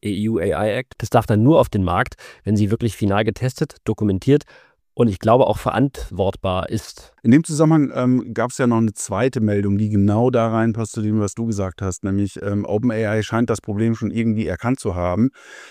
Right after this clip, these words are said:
Speaker 2: Die haben ja, n-, weshalb sie so eine Art Safeguard entwickelt haben, ne, um genau da, äh, ähm, dagegen letztendlich eine Antwort zu haben. Und was soll der Safeguard leisten?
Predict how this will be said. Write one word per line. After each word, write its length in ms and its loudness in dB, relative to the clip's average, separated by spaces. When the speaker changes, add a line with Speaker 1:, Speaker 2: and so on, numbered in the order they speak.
Speaker 2:
Die 100 -4
haben 120 6
ja, 80 6
n-, 420 -2
weshalb 300 0
sie 80 2
so 100 2
eine 140 4
Art 260 0
Safeguard 720 -2
entwickelt 420 -8
haben, 340 -6
ne, 140 0
um 140 0
genau 400 4
da, 300 2
äh, 480 0
ähm, 560 -2
dagegen 420 0
letztendlich 400 -2
eine 160 -4
Antwort 300 -2
zu 180 -8
haben. 380 2
Und 160 -2
was 180 -6
soll 320 -4
der 140 -2
Safeguard 640 -4
leisten? 760 0